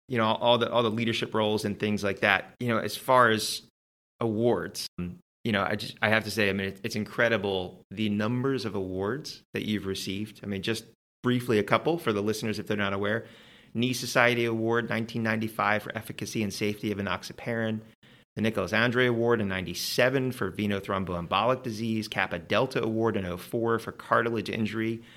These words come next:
and chondrocyte apoptosis. The Lifetime Achievement Award in oh nine by the International Society of Technology and Arthroplasty.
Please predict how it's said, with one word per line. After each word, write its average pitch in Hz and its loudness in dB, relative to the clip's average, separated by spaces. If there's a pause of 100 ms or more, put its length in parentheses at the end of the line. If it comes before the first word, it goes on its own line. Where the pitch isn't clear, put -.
(260)
and 95 -6
chondrocyte 117 0
apoptosis. 110 -4 (400)
The 98 -8
Lifetime 127 4
Achievement 120 2
Award 110 2
in 101 2
oh 95 -4
nine 110 0
by 101 -2
the 90 -4
International 104 0
Society 101 -4
of 98 -6
Technology 101 -2
and 90 -4
Arthroplasty. 104 -2